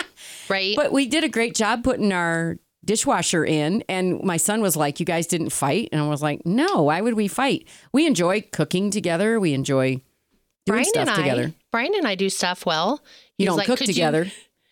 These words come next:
Speaker 2: unless they're
Speaker 1: We
Speaker 2: having
Speaker 1: do,
Speaker 2: fish sticks.
Speaker 1: believe it or not. I usually,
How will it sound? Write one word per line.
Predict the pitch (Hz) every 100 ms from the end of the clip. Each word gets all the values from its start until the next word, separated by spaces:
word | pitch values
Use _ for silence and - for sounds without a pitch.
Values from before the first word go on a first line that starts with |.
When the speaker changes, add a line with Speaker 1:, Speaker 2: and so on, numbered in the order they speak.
| -
Speaker 2:
unless | 180
they're | 185
Speaker 1:
We | 180
Speaker 2:
having | 170
Speaker 1:
do, |
Speaker 2:
fish | 208 -
sticks. | - 165
Speaker 1:
believe | 294 311 294
it |
or | 269
not. | 254 202 160 -
I |
usually, | 214 240 - 208